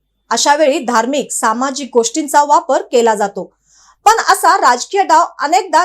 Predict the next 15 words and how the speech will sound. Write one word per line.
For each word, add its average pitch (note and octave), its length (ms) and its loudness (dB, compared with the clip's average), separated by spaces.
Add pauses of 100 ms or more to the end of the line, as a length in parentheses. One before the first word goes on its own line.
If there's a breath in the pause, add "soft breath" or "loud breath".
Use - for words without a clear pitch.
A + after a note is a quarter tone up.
जनतेने D4+ 640 -4
उधळून F4+ 360 0
लावला E4 260 2
असल्याचे E4 400 -2
दिसून B3 340 -6
येते - 280 -10 (120)
आणि A#3+ 420 -4 (400 soft breath)
जनतेची G#4 520 2
विचारशक्ती D4 920 -2
वरचढ D4 440 2
असते, F4+ 520 -2
हे F#4+ 80 0
कायम F#4 420 2 (260)
अधोरेखित D#4 500 0
होते. G#3 360 -6